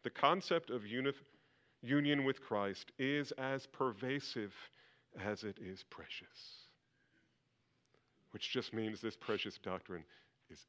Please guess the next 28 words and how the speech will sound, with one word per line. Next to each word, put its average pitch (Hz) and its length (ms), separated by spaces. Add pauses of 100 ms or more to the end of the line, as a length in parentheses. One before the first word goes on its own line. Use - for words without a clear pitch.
(120)
everywhere 73 500 (1080)
if 95 120
you 95 120
have 87 100
eyes 85 240
to - 80
see - 160
it. 71 160 (3000)
If 107 80
you 143 80
have 147 100
eyes 156 260
to 160 80
see 165 200
it, 156 120
you 147 100
will 139 100
notice, 139 640 (760)
you'll 147 140
notice 165 380
it 147 100
most 156 340
often 151 320
in 123 120
that 127 180
tiny 170 540 (340)
preposition 139 720 (180)
in. 135 460